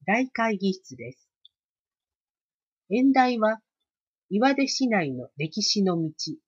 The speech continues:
江戸時代を中心として。講師は、岩出市文化財審議会会長、長谷正則さん。先着三十人までです。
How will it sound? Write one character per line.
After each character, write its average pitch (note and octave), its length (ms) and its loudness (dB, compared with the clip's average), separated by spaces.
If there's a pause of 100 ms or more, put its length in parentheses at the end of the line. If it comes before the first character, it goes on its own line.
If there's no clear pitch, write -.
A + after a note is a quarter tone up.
(600)
江 G3 100 0
戸 C#4 140 2
時 C#4+ 140 -2
代 F3+ 300 0
を B2+ 60 -12
中 F3 240 -2
心 E3+ 280 -4
と D3+ 160 -10
し - 140 -6
て。 - 240 -14 (1700)
講 D#4 220 4
師 G#3 180 0
は、 D#3+ 240 0 (340)
岩 C4+ 280 2
出 D4 120 0
市 - 160 -4
文 B3 260 2
化 C4 180 2
財 B3 220 4
審 A3+ 360 -4
議 G3+ 180 -4
会 C#3+ 280 0 (360)
会 A3 320 -2
長、 - 400 -2 (580)
長 C#4+ 160 -4
谷 - 300 -4
正 F#3+ 320 -2
則 C#3 280 -2
さ A#2 200 -16
ん。 - 60 -20 (1500)
先 D4 260 0
着 C4+ 220 0
三 C4+ 320 2
十 C4+ 200 4
人 F3+ 220 2
ま C3+ 140 -4
で B2+ 140 -10
で B2+ 160 -14
す。 - 160 -20